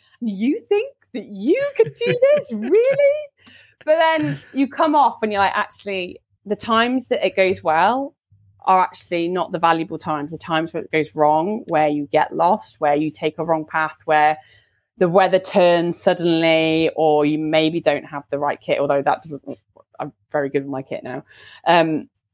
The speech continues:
Speaker 1: you know, that's, they're the bits that you learn the most. And I think that's the same
Speaker 2: Yeah.
Speaker 1: for life generally, is that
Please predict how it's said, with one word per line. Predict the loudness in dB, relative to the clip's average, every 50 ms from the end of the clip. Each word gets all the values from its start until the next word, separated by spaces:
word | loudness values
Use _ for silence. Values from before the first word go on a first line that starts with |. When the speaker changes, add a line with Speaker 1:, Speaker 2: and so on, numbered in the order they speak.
| _ _ _ _
Speaker 1:
you | 2 4 4
know, | 4 2 4 2
that's, | 2 2 2 -2 -4 -6 -6 -6 -4 _
they're | 2 4 6 6 4 4
the | 2 0
bits | 0 0 0 0 -4 -8 -8 -4
that | -2 -4 -4 -2
you | -2 -4 0
learn | 2 2 2 2 2
the | 0 0
most. | 0 0 0 0 -4
And | -6
I | -4
think | -4 -6 -4
that's | -4 -6 -6 -8 -14 -14
the | -16 -14 -12 -6
same | -4 -2 -2 -2
Speaker 2:
Yeah. | -4
Speaker 1:
for | -4
life | 0 2 2 2 2 -2 0
generally, | 0 0 0 0 -2 -4 -4 -6 -8 -6 -6
is | -6 -6 -8 -14 -16 _ _ _
that | -2 -2 -2 -2